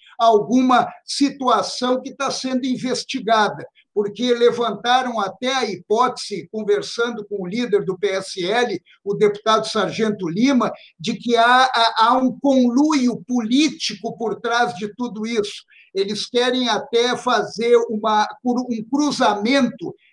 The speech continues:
entre os servidores e as filiações partidárias, porque há, de repente, até um interesse aí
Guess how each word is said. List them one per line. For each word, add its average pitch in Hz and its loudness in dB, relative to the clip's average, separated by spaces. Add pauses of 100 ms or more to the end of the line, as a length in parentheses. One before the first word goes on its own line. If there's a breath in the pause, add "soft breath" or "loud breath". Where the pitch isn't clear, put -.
entre 226 0
os 208 -6
servidores 240 0 (180 soft breath)
e 240 -2
as 240 -2
filiações 254 -2
partidárias, 233 0 (260)
porque 220 -2
há, 240 2
de 247 -4
repente, 226 -4
até 240 -4
um 247 -2
interesse 247 -2
aí 208 -4